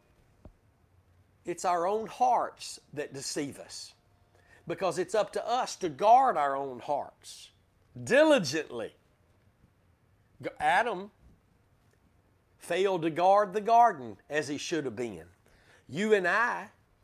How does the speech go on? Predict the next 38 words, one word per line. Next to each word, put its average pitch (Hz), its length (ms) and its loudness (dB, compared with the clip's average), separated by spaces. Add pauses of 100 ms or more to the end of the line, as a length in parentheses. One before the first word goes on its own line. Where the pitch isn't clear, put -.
as 127 160 -8
new 185 200 2
creations 202 680 0
in 190 200 0
Christ, 220 500 0
are 170 80 -6
called 202 640 2 (240)
to 190 100 -4
guard 226 420 6
our 262 160 0
hearts - 480 -2
with 214 160 0
all 240 280 8
diligence, 233 520 -4
because 208 400 -2 (280)
out 277 240 2
of 294 180 2
it, 330 420 0 (200)
not 208 240 0
what - 200 4
they 240 220 0
did 156 340 -4
or 165 120 -2
said 156 600 -6 (160)
or 156 120 0
think, 143 540 -6 (280)
but 175 200 -6
out 202 280 2
of 202 240 0
my 180 260 -2
own 240 260 0
heart 180 500 0
comes 156 300 -10
the 151 220 -10
issues 127 760 -10 (400)
of 135 180 -10
my 165 200 -6
life. 175 580 -6